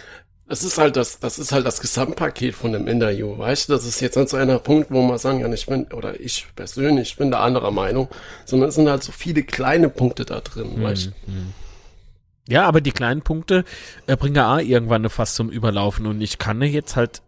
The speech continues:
Speaker 2: äh, leider endgültig nicht mehr ernst nehmen. Ist vorbei. Leider. Also, hätte gern was anderes gesagt, ne, weil ich immer versuch, ähm, A, von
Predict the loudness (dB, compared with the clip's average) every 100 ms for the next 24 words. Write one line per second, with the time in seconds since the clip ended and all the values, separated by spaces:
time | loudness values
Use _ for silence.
0 | -2 2 4 2 0 0 4 4 4 0
1 | -2 -4 0 2 2 -2 -2 -4 0 0
2 | 0 -4 -4 -4 -6 -10 _ _ -8 -6
3 | -2 0 0 -2 -12 _ _ _ _ _
4 | _ _ _ _ _ _ _ _ _ _
5 | 0 4 4 2 -6 -2 4 4 2 -16
6 | -18 -18 -20 -20 -4 0 4 6 6 4
7 | 2 2 0 0 2 2 0 0 0 0
8 | -2 -2 -2 -2 0 0 0 2 6 6
9 | 4 -2 -4 0 4 4 2 -4 -4 -6
10 | -8